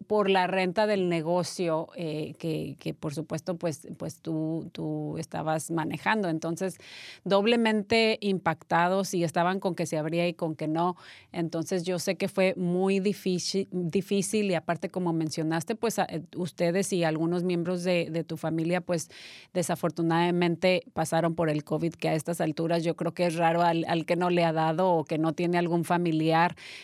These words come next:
eh, que, que haya sido severamente o impactado de alguna manera. Entonces, y esto es a nivel global. Eh, entonces, pues, eh, pues bastante difícil, pero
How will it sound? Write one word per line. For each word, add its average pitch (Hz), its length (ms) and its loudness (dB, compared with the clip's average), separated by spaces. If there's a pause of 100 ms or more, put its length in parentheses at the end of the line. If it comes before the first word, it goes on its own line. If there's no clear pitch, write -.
(120)
eh, 156 440 2
que, 160 380 0
que 151 160 -4
haya 160 240 2
sido 170 360 0
severamente 165 840 2
o 180 160 6
impactado 156 320 0
de 165 400 2
alguna 160 380 0
manera. 160 560 -2
Entonces, 160 520 -4
y 196 120 0
esto 214 180 -2
es 233 80 -2
a 247 80 2
nivel 175 380 2
global. 180 520 2 (520)
Eh, 170 340 2
entonces, 175 560 -2
pues, - 500 0
eh, 165 540 -2
pues 185 180 -2
bastante 254 460 2
difícil, 269 500 0
pero 208 360 2